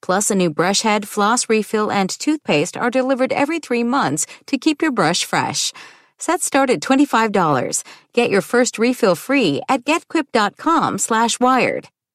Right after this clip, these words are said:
Get Q U I P dot com slash wired. The Warren campaign is gone, but its tech may live on. The team developed its own software to coordinate volunteers and synthesize voter data.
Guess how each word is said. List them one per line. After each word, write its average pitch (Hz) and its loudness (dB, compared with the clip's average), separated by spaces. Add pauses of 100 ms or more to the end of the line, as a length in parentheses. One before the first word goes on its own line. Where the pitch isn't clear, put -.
Get 269 2
Q 330 2
U 294 6
I 294 2
P 254 0
dot 226 0
com 151 -2
slash 156 0
wired. 120 0 (800)
The 269 4
Warren 339 2
campaign 233 2
is 156 0
gone, 190 0 (180)
but 240 2
its - -2
tech - -6
may 262 2
live 233 4
on. 147 2 (580)
The 262 2
team 359 2
developed 240 2
its 202 -2
own 190 2
software 180 0
to 160 -6
coordinate 175 0
volunteers 175 0
and 165 -4
synthesize 196 -2
voter 233 2
data. 160 0